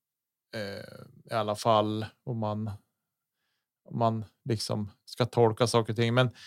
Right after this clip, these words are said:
jag är lite sådär, eh, jag har ingen koll alls egentligen på Vasa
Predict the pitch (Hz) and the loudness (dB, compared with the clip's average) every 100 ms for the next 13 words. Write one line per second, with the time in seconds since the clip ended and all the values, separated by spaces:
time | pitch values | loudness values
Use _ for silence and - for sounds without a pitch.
0 | - _ - 147 147 147 - 147 139 131 | -20 _ 8 10 10 6 6 10 12 10
1 | - _ _ _ _ _ _ _ _ _ | 8 _ _ _ _ _ _ _ _ _
2 | - - 117 113 113 117 131 143 139 143 | -14 -6 2 6 6 8 12 12 10 6
3 | 127 123 120 123 113 127 117 101 110 107 | 6 6 6 8 10 10 10 6 0 0
4 | 104 101 104 104 104 120 107 | -2 -2 0 2 2 2 2